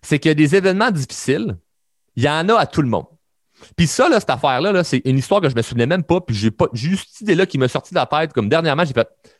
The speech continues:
Hey, c'est vrai, quand j'avais vécu ça, tabarouette, euh, hey, j'avais-tu été stressé rien qu'un peu ? » Et il y a plein de gens qui vont, qui vont vivre ça,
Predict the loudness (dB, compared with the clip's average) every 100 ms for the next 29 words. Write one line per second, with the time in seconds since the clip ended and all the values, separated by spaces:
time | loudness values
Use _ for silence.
0 | _ -2 0 4 4 4 2 2 4 4
1 | 2 0 -2 0 2 2 2 2 2 2
2 | 2 2 0 -6 _ _ _ -4 -2 0
3 | -2 -4 -4 -2 -2 -4 0 0 2 0
4 | 0 -2 -4 _ _ _ _ _ _ _
5 | 0 2 0 -4 -20 _ -2 0 0 2
6 | 0 0 2 0 -4 _ _ -2 0 2
7 | 2 0 0 0 0